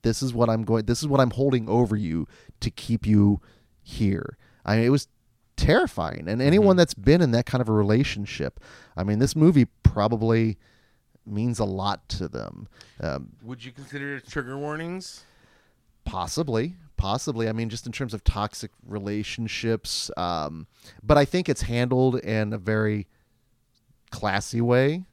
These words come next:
Speaker 2: Mm-hmm.
Speaker 1: I mean, it's, it's a genre film. It's a, it, it is, in its essence, it is a giant monster film.
Speaker 2: Right.
Speaker 1: But then, ideally, to care for the characters that are there, that's gonna hopefully make it a little bit better.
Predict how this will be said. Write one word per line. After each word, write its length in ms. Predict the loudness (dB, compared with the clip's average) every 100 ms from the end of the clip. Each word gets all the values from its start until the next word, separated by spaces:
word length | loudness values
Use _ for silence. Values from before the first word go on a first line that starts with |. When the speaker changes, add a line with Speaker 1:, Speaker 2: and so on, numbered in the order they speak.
| -14
Speaker 2:
Mm-hmm. 340 | -10 -6 -8 -4
Speaker 1:
I 100 | 0
mean, 180 | 2 2
it's, 140 | -2
it's 180 | -2 0
a 60 | 0
genre 380 | 4 4 4 0
film. 260 | 0 2
It's 120 | 2 2
a, 40 |
it, 300 | -2 4 4
it 140 | 6 2
is, 160 | 0
in 180 | 0 0
its 140 | 0
essence, 360 | 0 0 0 -2
it 80 | 0
is 100 | 2
a 80 | 0
giant 380 | 4 4 4 2
monster 420 | 0 0 -4 -6
film. 340 | -6 -6 -2
Speaker 2:
Right. 260 | 0 0 -2 -14 4
Speaker 1:
But 160 | 6 8
then, 260 | 6 6 2
ideally, 800 | 2 2 4 4 6 4 2 -4 _ _ _ _ _ 0
to 100 | 0
care 420 | 4 4 6 6
for 140 | 2
the 100 | 0
characters 720 | 0 2 6 4 4 2 2
that 160 | 2 2
are 120 | 2
there, 260 | 4 4 4
that's 220 | 2 0
gonna 200 | 0 2
hopefully 540 | 6 4 6 2 2 -2 _ _ _ _ -6
make 240 | -2 0
it 80 | 2
a 40 |
little 200 | 4 6
bit 280 | 6 4 6
better. 460 | 8 10 8 6